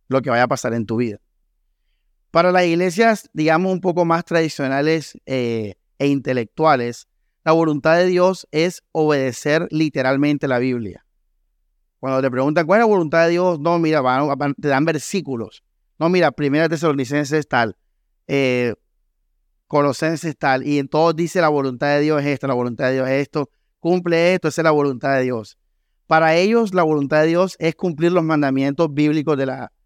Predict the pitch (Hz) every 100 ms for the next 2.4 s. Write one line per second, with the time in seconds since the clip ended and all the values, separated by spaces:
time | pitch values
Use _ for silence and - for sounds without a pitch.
0 | _ _ 131 131 131 131 139 139 123 120
1 | 175 120 - _ _ _ _ _ 123 127
2 | 139 143 151 117